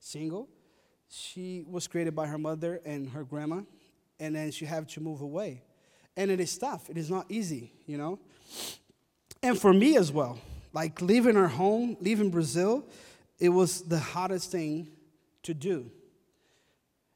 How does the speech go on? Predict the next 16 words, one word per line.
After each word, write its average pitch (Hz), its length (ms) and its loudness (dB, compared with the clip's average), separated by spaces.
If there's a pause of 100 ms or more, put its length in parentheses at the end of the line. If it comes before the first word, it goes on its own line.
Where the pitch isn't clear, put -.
In 175 120 -2
the 175 80 -2
past 226 420 -2
two 247 160 -4
years 233 340 -4
and 190 100 -6
a 170 60 -8
half, 165 340 -6 (1040)
I 165 140 -2
lost 160 480 -4
two 208 500 -2
of 151 160 -8 (160)
three 190 160 -6
of 165 80 -4
my 156 140 -6
grandparents. 139 720 -12